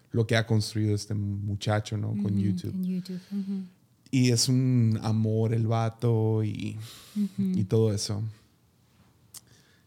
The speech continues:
Speaker 1: Se me hace loco que de todos los youtuberos, todos están en escándalos y en broncas y, ay, que
Speaker 2: Ujú.
Speaker 1: malgastan su dinero o invitan gente a invertir en como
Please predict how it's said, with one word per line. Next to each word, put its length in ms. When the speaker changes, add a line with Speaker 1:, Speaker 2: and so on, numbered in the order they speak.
Speaker 1:
Se 120
me 100
hace 240
loco 420
que 300
de 180
todos 300
los 140
youtuberos, 640
todos 240
están 260
en 160
escándalos 920
y 40
en 180
broncas 720
y, 180
ay, 240
que 420
Speaker 2:
Ujú. 380
Speaker 1:
malgastan 540
su 160
dinero 480
o 100
invitan 420
gente 280
a 20
invertir 600
en 180
como 420